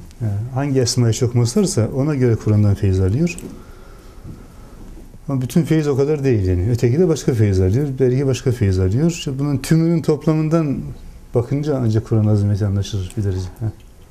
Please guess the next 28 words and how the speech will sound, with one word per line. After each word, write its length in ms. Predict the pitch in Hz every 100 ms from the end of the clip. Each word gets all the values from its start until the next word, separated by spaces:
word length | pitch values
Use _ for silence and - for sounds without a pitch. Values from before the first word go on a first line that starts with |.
| - - - - - - - -
Tabii. 200 | 104 85 - - - - - - - -
Meyvelerin 380 | 117 117 120 120
tümüne 280 | 127 127 117
birden 200 | 117 104
bakacaksınız. 720 | 90 92 95 - 151 165 - -
Bakacağız 440 | 104 98 92 120 127
yani. 140 | 101 98 - - -
Bütün 180 | - 135
meyvelere. 400 | 113 101 101 98 - - - - - - - - - - -
İşte 120 | 117
Kur'an-ı 240 | 127 123
Kerim 180 | 113 123
meyveleri. 420 | 131 127 123 110 131
İlk 120 | -
meyvesi 340 | 107 104 135
Peygamberimiz. 720 | 127 120 120 110 101 92 - - - - - - - - - - - - -
Yani 140 | 117 110
sanki 260 | - 151 131
Kur'an-ı 200 | 139 131
Kerim 380 | 131 170 175 190 - - - - - -
esas 280 | 110 147 -
itibariyle 280 | 117 139
onu 160 | 170 151
terbiye 300 | 120 127 131
etmek 240 | 127 117
için 180 | - 98
gelmiş 420 | 92 87 87 -
yani. 180 | 98 87